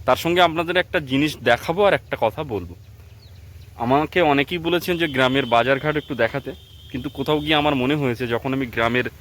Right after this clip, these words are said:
এই ক্রেতা বা বিক্রেতা, গ্রামের সাধারণ মানুষদের দিকে ক্যামেরা ধরবো, কোথাও একটু তারা ডিস্টার্ব ফিল করবে। আমাকে এমনভাবে দেখাতে হবে individually, খুব,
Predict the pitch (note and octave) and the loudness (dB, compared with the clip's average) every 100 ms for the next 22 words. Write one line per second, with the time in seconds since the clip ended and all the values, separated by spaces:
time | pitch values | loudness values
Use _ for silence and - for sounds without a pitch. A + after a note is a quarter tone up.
0 | - - - - - A#2+ A#2 - B2+ C3 | -20 -20 -20 -18 -8 -6 -4 0 2 4
1 | A#2+ A2+ A#2 - B2 B2 A#2 A2 A#2 A2+ | 2 0 -4 -2 -2 0 0 0 0 0
2 | B2 A#2+ B2 B2+ A#2+ B2+ A#2+ A#2+ C3+ - | 0 0 0 0 -2 -4 -4 -4 -2 0
3 | A2+ C3 B2 A#2 C#3+ - - - - - | 2 2 0 -4 -6 -8 -20 -20 -20 -12
4 | - C3 D3+ D#3 C#3+ D3+ D#3 A#2+ - - | -4 0 0 0 0 2 2 0 -6 -2
5 | D#3+ - - - - - - - D#3 D3+ | -2 -4 -20 -20 -20 -20 -16 -2 -2 0
6 | C3 A2 F#3 - - - - - D3 - | -2 -4 -8 -12 -20 -20 -14 -2 0 2
7 | D3 D#3+ D#3+ F3 E3 E3 F3+ F#3+ F3+ D3+ | 2 2 0 0 2 0 0 -4 -4 -4
8 | D3+ D#3+ E3+ F3 D#3+ E3 | -4 -4 -2 -2 -4 -14